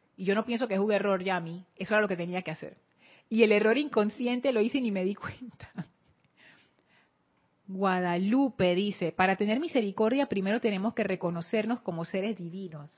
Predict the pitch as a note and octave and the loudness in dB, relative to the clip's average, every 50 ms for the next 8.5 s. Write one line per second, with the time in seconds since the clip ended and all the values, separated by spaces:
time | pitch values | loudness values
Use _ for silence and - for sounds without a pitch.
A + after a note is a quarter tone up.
0 | _ _ _ _ _ _ _ _ _ - F3 G3+ F#3+ F#3 F#3+ F3+ F3+ E3+ C#3+ - | _ _ _ _ _ _ _ _ _ -2 0 0 0 0 -2 -4 -4 -4 -6 -6
1 | D#3 - - _ - - - - - - - C#4+ C#4+ C4+ C4+ C4 B3+ A#3+ A#3 A#3 | -10 -16 -18 _ -20 -20 -20 -20 -18 -4 2 4 4 6 6 4 4 4 2 2
2 | - D#4 D4+ D#4 - D#4 C#4+ B3+ D4+ E4 F4 - F4+ F4+ D#4+ B3 G#3+ G3+ - - | 2 2 2 2 2 0 2 2 2 0 0 -2 0 0 2 0 0 -2 -2 0
3 | B3+ B3+ B3+ B3+ B3+ B3 - - A#3 B3 B3 B3 A3 F#3+ F#3+ G3 G#3+ A3 A#3+ B3+ | 0 0 2 0 -2 -2 -2 0 0 2 2 2 2 2 2 2 0 2 2 0
4 | A#3 G#3 G#3 F#3+ F3 G3+ G#3+ G#3 F#3 E3+ E3 - - F3+ F#3+ A3 A3 F3 - - | 0 -2 -4 -4 -2 -2 -2 -2 -2 -4 -4 -4 -4 -4 -2 -2 -4 -4 -2 -2
5 | F#3 F3 F3 F3 F3+ F3+ F#3 F#3+ G#3 G3+ G#3 G#3 G#3+ G#3+ G3 E3+ E3+ F#3 F#3+ F#3 | -2 -2 0 -2 -2 -2 -2 -2 -2 -2 -2 -2 -2 -2 -2 -2 -2 -2 -2 -4
6 | F#3 - - - - - _ - - - A#3 G#3 G3+ G3 F#3+ G#3 A3 A3+ A3+ A3+ | -4 -6 -10 -18 -20 -20 _ -10 -6 -4 -2 -2 0 0 0 0 -2 -2 -2 -2
7 | A3 A3 A3+ A3 - A3 F3 E3+ E3+ - G3 F#3 F#3 F#3+ G3 G3+ A#3 - - - | -2 -2 -4 -4 -4 -6 -6 -6 -6 -4 -4 -2 -2 -2 -2 -4 -6 -8 -12 -14
8 | F3 - - - E3+ D#3 D3+ D3 - | -14 -14 -14 -14 -12 -12 -12 -12 -14